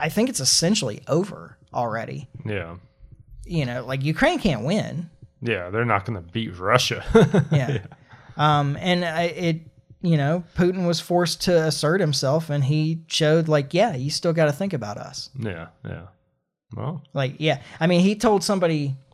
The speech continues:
Speaker 1: um, or maybe one of his ambassadors, like, I, I keep hearing this story from Scott Horton, but I can't remember the, the principals involved. But, um, that, uh,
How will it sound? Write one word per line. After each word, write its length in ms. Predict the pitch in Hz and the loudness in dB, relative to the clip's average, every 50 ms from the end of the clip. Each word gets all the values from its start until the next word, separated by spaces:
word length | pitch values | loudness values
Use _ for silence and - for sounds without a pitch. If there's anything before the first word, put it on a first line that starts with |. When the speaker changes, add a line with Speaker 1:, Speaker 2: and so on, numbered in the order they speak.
| - - - | -20 -20 -12
Speaker 1:
um, 440 | - - 156 147 139 135 131 135 - - | -8 -4 -4 -2 -2 -2 -4 -6 -6 -4
or 180 | 160 156 147 | -2 -2 -2
maybe 600 | 139 147 151 160 165 160 165 160 160 156 147 147 143 | -2 -6 -10 -12 -10 -6 -2 -2 0 0 0 -2 -2
one 420 | 143 147 - - - 151 147 139 | -4 -6 -8 -10 -6 -4 -4 -2
of 80 | 135 139 | -2 -2
his 180 | 147 139 139 | -2 -2 -2
ambassadors, 720 | 135 127 123 127 131 131 131 - 143 120 117 120 - - 127 | -4 -2 -2 0 0 0 -2 -4 -6 -8 -10 -10 -10 -12 -10
like, 240 | 131 123 120 - | -10 -10 -10 -10
I, 240 | 131 127 131 131 - _ _ - | -12 -12 -12 -14 -16 _ _ -14
I 80 | 135 | -14
keep 220 | 135 - 156 143 139 | -10 -8 -8 -4 -2
hearing 240 | 135 135 131 127 | -2 -2 -2 -2
this 160 | 123 120 - - - _ _ _ | -4 -6 -10 -12 -14 _ _ _
story 380 | - - - - 147 139 131 127 | -12 -10 -8 -4 -4 -2 -2 -4
from 160 | 131 131 127 | -4 -6 -6
Scott 260 | - - 143 127 131 | -6 -4 -4 -4 -4
Horton, 280 | 131 127 135 123 123 117 | -4 -6 -6 -6 -8 -8
but 100 | 117 117 | -6 -6
I 40 | 127 | -6
can't 200 | - 151 139 135 | -6 -8 -10 -8
remember 300 | 135 131 135 131 123 123 120 | -6 -4 -4 -4 -4 -6 -8
the, 160 | 113 117 - - _ 185 | -10 -12 -12 -14 _ -12
the 140 | 160 143 | -12 -10
principals 500 | 135 - 147 135 131 - - 127 127 131 | -6 -6 -4 -4 -4 -6 -6 -6 -6 -4
involved. 420 | 127 123 127 135 127 123 117 - - - - - - - - _ _ | -4 -4 -2 -2 -2 -2 -4 -6 -10 -16 -20 -20 -20 -20 -20 _ _
But, 320 | 165 151 147 143 - - | 4 4 4 4 0 -2
um, 400 | 151 156 147 139 135 131 131 135 - - - - - - - _ - - _ _ _ _ _ _ _ _ _ _ _ _ _ _ _ _ - | -2 0 0 2 0 0 -2 -4 -6 -12 -20 -20 -20 -20 -20 _ -20 -20 _ _ _ _ _ _ _ _ _ _ _ _ _ _ _ _ 0
that, 280 | 147 160 156 151 147 | 2 4 4 6 4
uh, 260 | 147 139 139 139 139 | 4 4 4 4 2